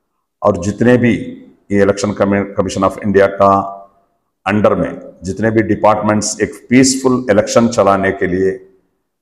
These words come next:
जो कोशिश किया है, और कर्नाटका का जो election एक ही च-, आ,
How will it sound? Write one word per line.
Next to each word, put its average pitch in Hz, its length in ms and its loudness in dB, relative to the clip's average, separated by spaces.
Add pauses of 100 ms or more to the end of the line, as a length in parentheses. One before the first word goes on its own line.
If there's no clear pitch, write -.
जो 92 280 0
कोशिश - 800 -2
किया 87 180 0
है, - 460 -4 (460)
और 107 580 2
कर्नाटका 110 500 2
का 101 540 2 (420)
जो 95 140 2
election 98 340 2 (1120)
एक 110 200 0
ही 151 180 4
च-, - 160 -6 (640)
आ, 98 640 2